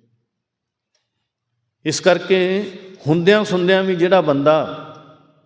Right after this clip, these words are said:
ਜੇ ਤਾਂ ਇੱਕ ਪ੍ਰਮਾਣ ਹੈ, ਹੁੰਦਿਆਂ ਸੁਣਦਿਆਂ ਜਿਹੜਾ ਬੰਦਾ ਕਹਿੰਦਾ, "ਨਾ, ਹੈ ਹੀ ਨਹੀਂ ਮੇਰੇ ਕੋਲ ਤਾਂ ਬਸ।" ਮੰਨ ਲਓ ਕਿਸੇ ਵੀ ਚੀਜ਼ ਦੀ ਕੋਈ ਜ਼ਰੂਰਤ ਕਿਸੇ ਨੂੰ ਪੈ ਗਈ, ਹੁੰਦਿਆਂ ਸੁਣਦਿਆਂ ਜੇ ਕਹੇ ਵੀ "ਮੇਰੇ ਕੋਲ ਤਾਂ ਹੈ ਹੀ ਨਹੀਂ,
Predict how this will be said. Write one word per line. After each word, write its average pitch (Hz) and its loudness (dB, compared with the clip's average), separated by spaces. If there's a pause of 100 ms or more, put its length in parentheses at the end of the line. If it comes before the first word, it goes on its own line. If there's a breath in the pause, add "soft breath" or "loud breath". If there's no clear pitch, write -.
(1200)
ਜੇ 139 -2
ਤਾਂ 139 -2
ਇੱਕ - -8
ਪ੍ਰਮਾਣ 131 -2
ਹੈ, 135 -4 (300)
ਹੁੰਦਿਆਂ 156 0
ਸੁਣਦਿਆਂ 160 -2
ਜਿਹੜਾ 160 0
ਬੰਦਾ 143 -2
ਕਹਿੰਦਾ, 151 -6
"ਨਾ, 147 -6
ਹੈ 135 -8
ਹੀ 151 -4
ਨਹੀਂ 135 -6
ਮੇਰੇ 110 -8
ਕੋਲ 104 -16
ਤਾਂ - -20
ਬਸ।" - -20 (1120)
ਮੰਨ 120 -4
ਲਓ 123 -4
ਕਿਸੇ 135 -6
ਵੀ 170 -6
ਚੀਜ਼ 135 -8
ਦੀ 139 -6
ਕੋਈ 135 -8
ਜ਼ਰੂਰਤ 123 -8
ਕਿਸੇ 135 -8
ਨੂੰ 135 -6
ਪੈ 139 0
ਗਈ, 143 -4 (1400)
ਹੁੰਦਿਆਂ 165 2
ਸੁਣਦਿਆਂ 165 -2
ਜੇ 165 -4
ਕਹੇ 175 -2
ਵੀ 165 -4
"ਮੇਰੇ 143 -2
ਕੋਲ 143 -4
ਤਾਂ 135 -4
ਹੈ 123 -6
ਹੀ 147 0
ਨਹੀਂ, 147 -8